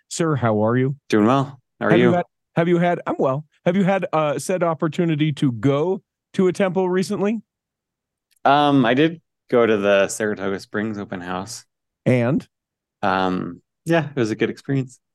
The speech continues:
Speaker 1: And, and you were all alone, and it went super quick, and it was
Speaker 2: <laughs>
Speaker 1: really quiet. There was no families, no nothing like that, right? Just nobody there. Boy, no one even knew about it.
Speaker 2: Ghost town, yeah.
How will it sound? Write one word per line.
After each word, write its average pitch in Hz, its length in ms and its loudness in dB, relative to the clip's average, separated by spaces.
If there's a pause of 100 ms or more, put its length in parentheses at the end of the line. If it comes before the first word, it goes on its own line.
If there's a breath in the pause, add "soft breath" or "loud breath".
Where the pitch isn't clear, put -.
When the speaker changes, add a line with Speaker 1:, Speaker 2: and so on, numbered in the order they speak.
(300)
Speaker 1:
And, 147 220 2
and 143 180 2
you 147 100 4
were 139 240 0
all 220 280 0
alone, 196 720 0
and 156 140 0
it 139 80 -2
went 143 240 -2
super 214 460 -2
quick, 190 340 0
and 165 100 4
it 151 120 0
was 135 160 -4
Speaker 2:
<laughs> 139 40 -8
Speaker 1:
really 202 300 2
quiet. 135 460 0
There 123 100 0
was 123 220 -2
no 165 520 0
families, 170 760 -2
no 160 340 0
nothing 156 320 -4
like 139 220 -4
that, 117 220 -2
right? 127 180 -2
Just 117 320 -6 (520 soft breath)
nobody 180 580 4
there. 156 280 0
Boy, 151 360 0
no 147 200 0
one 196 200 -2
even 185 240 0
knew 151 140 0
about 110 260 -4
it. - 160 -12 (240)
Speaker 2:
Ghost 104 280 -2
town, 95 460 -8
yeah. 98 300 -6